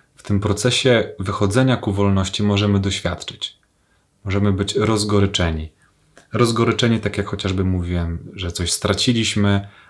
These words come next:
a to, co zyskaliśmy, jeszcze się nie pojawiło.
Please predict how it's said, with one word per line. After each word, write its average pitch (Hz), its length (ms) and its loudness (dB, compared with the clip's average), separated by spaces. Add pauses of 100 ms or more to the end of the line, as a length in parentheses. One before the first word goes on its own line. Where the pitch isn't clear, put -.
(140)
a - 80 -8
to, 104 100 -6
co 101 140 -2
zyskaliśmy, 98 920 2
jeszcze 95 240 -2
się - 120 -2
nie 95 120 4
pojawiło. 107 800 0